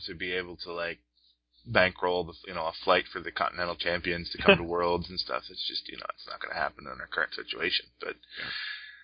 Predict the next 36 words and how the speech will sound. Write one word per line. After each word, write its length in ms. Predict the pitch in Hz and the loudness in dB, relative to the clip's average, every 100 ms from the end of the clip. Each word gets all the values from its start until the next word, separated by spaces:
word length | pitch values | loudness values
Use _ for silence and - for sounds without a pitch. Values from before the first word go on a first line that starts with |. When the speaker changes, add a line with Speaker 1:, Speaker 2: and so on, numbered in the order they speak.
| - | -2
Speaker 2:
Yeah. 140 | 98 92 | 8 8
Speaker 1:
um, 240 | 87 85 _ _ _ _ _ _ - | 8 0 _ _ _ _ _ _ 0
it, 140 | 202 | 6
Speaker 2:
Well, 140 | 175 185 | 12 12
I 40 | |
Speaker 1:
it, 40 | |
Speaker 2:
mean 140 | 175 156 - | 12 12 12
Speaker 1:
I, 320 | 117 131 135 | 12 12 10
I 20 | 143 | 8
think 180 | 156 - | 0 6
now 200 | 139 131 | 12 12
that 120 | 123 | 10
we're, 280 | 110 98 98 _ _ _ | 6 4 4 _ _ _
you 60 | 104 | -10
know, 60 | 90 | -2
rotating 680 | 95 117 117 107 98 95 87 _ _ _ _ _ _ _ - | 6 6 6 2 2 -6 -16 _ _ _ _ _ _ _ -10
Worlds 420 | 104 113 101 90 | 4 6 6 2
around 320 | 92 98 87 | 4 4 4
continents, 500 | 85 104 85 90 85 - - _ _ _ _ _ _ _ - | 2 2 2 -8 -8 -10 -12 _ _ _ _ _ _ _ 0
uh, 240 | 98 92 - _ | 6 6 4 _
you 120 | 92 | -6
know, 140 | 95 90 | -4 -2
whether 320 | 85 98 92 | 4 6 6
it's 120 | 87 | 6
every 220 | 95 92 | 4 4
three 240 | - 98 92 | 2 2 6
years 320 | 90 92 87 | 8 6 6
or 140 | 87 | 6
every 260 | 87 85 90 | 6 6 6
other 160 | 87 87 | 6 4
year, 260 | 87 87 | 6 6
however 360 | 90 92 87 87 | 10 8 8 4
it's 140 | 82 | 0
gonna 200 | 85 87 | -4 -4
be, 300 | 82 95 90 | 2 4 4
that 240 | 80 87 | 4 2